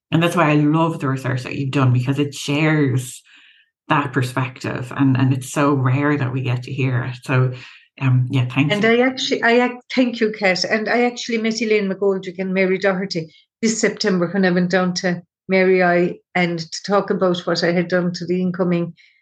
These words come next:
Speaker 2: um, students. And I just said to them, "You don't realise, but the day I met you last year really was the first day of the rest of my life."
Speaker 1: Wow.
Speaker 2: Because
Speaker 1: Yeah.
Speaker 2: it was the beginning of me letting go of the shame, I suppose,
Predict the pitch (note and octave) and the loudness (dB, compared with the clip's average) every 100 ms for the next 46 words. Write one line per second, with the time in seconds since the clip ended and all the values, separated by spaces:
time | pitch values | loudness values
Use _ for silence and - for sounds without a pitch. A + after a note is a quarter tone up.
0 | _ - F3 E3+ E3+ E3+ - G#3+ G#3+ G#3 | _ -2 0 2 0 -4 2 2 2 -4
1 | - G3 F#3+ F#3 F3+ - _ _ _ _ | -6 -2 0 0 -2 -8 _ _ _ _
2 | _ _ _ - G#3+ G#3+ G#3+ - A3 - | _ _ _ -4 -2 0 0 0 -2 -2
3 | F#3 F#3+ F#3+ F#3+ F#3+ G#3 A3+ A3+ A3+ B3 | -4 -2 -2 -2 -4 0 2 2 2 0
4 | A3 G3+ F3+ - F3 G3+ G#3 G#3 G3+ G3+ | 2 2 0 -4 -6 0 0 2 -2 -4
5 | - G3+ F#3+ F3+ - G3 F#3+ F#3 A3+ A3+ | -2 0 0 -2 -4 -2 0 2 2 2
6 | G#3+ G3 F#3 F#3+ F3+ G3 - - F3 E3+ | 2 2 0 -4 -6 -4 -4 -2 0 0
7 | F3+ F3 E3+ - F3 E3 E3 D#3+ - _ | 0 -2 -4 -4 0 2 0 -2 -6 _
8 | _ _ _ _ D3+ C#3 C3+ C3 B2+ B2 | _ _ _ _ -8 -4 -2 0 -2 -4
9 | _ _ _ _ - E3+ E3+ F#3 F#3+ G3+ | _ _ _ _ -8 0 2 2 0 -2
10 | F3 F#3+ F#3 F#3 A#3 A#3 A#3+ A3+ G3 F3+ | -4 -6 -4 0 2 2 2 0 0 0
11 | G3 G3 G3 F#3+ F3 G3 G3 F#3+ F#3 F3 | 0 0 2 0 0 -2 0 2 0 -2
12 | F#3+ F#3 - - - G3 G3 G3+ A3 A#3 | -2 -2 -4 -6 0 0 2 -2 -6 -2
13 | B3 B3+ - | 0 0 -2